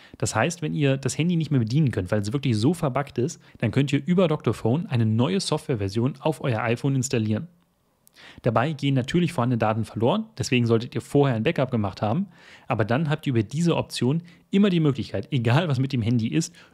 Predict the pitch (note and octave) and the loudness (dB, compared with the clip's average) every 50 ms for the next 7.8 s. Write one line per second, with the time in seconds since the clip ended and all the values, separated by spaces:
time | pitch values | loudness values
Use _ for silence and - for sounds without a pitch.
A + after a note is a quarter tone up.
0 | _ - F3 F3+ G3 F#3 D3 D3 C3 A2 A#2+ C#3+ D#3+ D#3 C#3+ - D3 C#3 C3+ - | _ 4 4 4 4 4 0 -2 -2 0 0 0 0 0 -2 0 -2 -2 -2 -2
1 | - D3 C#3 B2+ C3 - - D3+ C#3+ C#3 A#2+ - - E3+ F3 - F3+ E3 - D3+ | -4 -2 -2 -2 -2 -4 -4 -2 -2 0 -2 -2 -2 -2 0 2 0 0 0 0
2 | D#3+ D#3+ - D3 C3+ - C#3 C#3 C#3+ - - D3+ A#2 G#2+ A2+ A2+ A2 A2 G#2+ - | -2 -4 -4 -4 -2 0 2 0 0 -2 -4 -2 0 0 2 2 2 2 2 0
3 | - - - - A#2+ C3+ D#3 - - D3 B2 - - - - - - - - - | -2 -6 -4 -2 -2 -2 -2 -2 -4 -4 -4 -4 -6 -14 -18 -16 -14 -14 -14 -14
4 | - _ - _ - C#3 G#2 A#2 E3 G#3 G3 F3 D3 A2+ F#2 E2 - - C3 C#3 | -16 _ -16 _ -4 -2 0 2 2 2 4 4 4 2 0 0 0 0 0 0
5 | C#3 - F3 E3 - - - E3 - - E3+ C#3+ - - A#2+ G#2+ G#2 A#2+ C#3 B2 | 0 -2 -4 -4 -4 -2 -2 -2 0 2 0 0 0 0 -2 -2 -2 -2 -2 -2
6 | A2 A2 A#2+ C3+ - - D#3 - - C3+ G3+ F3+ C#3+ A#2 G#2 F#2+ G#2 A#2 - - | 0 0 0 0 -2 -4 -6 -4 0 0 2 2 2 2 2 0 -2 -2 -4 -2
7 | D#3 F3+ F#3+ - - - - - - - D3 D3+ D#3+ - - | -4 -4 -4 -6 -10 -20 -20 -10 -2 0 0 2 0 -2 -8